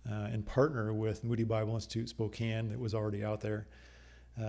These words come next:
and we had said, "Sorry, no, we can't because we don't have the bandwidth to do two programs at once." Uh, he was persistent, and he called back every year.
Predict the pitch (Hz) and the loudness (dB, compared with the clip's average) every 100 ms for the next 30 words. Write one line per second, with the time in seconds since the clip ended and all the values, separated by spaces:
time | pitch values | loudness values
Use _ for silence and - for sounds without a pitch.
0 | 123 120 123 120 - 117 107 - - 120 | 2 6 8 8 8 6 6 -4 4 8
1 | 117 110 127 127 113 110 - 131 117 107 | 8 8 4 6 6 4 0 0 2 0
2 | 110 110 117 113 113 107 104 113 113 107 | 2 4 4 4 2 2 4 4 4 0
3 | - - 107 107 - 147 131 127 123 110 | -4 -2 2 2 2 6 6 4 2 2
4 | 110 107 104 113 110 104 - - - - | 0 0 0 -2 -4 -6 -8 -12 -14 -20
5 | - - - - - - - - 117 113 | -20 -20 -20 -20 -20 -20 -20 -12 -8 -6
6 | 110 113 127 - 156 156 - 131 - 160 | -6 -8 -4 6 8 8 6 4 6 4
7 | - - 110 110 - 127 123 120 113 127 | 4 -2 -4 -2 2 2 6 6 6 4
8 | 113 113 107 101 107 | 2 2 0 -4 -8